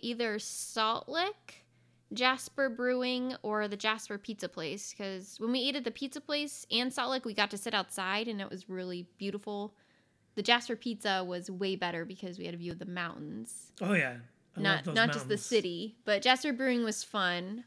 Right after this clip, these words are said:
Speaker 1: Remember that creme brulee? We had s'mores creme brulee, and they brought us out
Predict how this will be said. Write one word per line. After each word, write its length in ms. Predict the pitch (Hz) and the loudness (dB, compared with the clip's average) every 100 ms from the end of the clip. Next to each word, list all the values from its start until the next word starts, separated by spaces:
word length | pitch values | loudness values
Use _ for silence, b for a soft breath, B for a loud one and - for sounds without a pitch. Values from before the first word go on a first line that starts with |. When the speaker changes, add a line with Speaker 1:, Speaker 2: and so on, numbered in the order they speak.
| B B | B B
Speaker 1:
Remember 200 | - 233 | 0 4
that 180 | 277 269 | 6 6
creme 260 | - 240 233 | 4 2 4
brulee? 360 | 240 196 190 | 4 4 4
We 80 | 214 | 4
had 100 | 196 | 2
s'mores 560 | 196 - 220 202 208 208 | 0 0 2 4 2 2
creme 220 | 247 240 | 2 4
brulee, 420 | 233 208 185 208 | 4 4 4 4
and 140 | - 208 | 2 2
they 80 | 196 | 0
brought 380 | 185 190 196 | 2 4 4
us 240 | - 202 202 | 4 0 2
out 440 | 185 185 185 - | 2 4 2 -2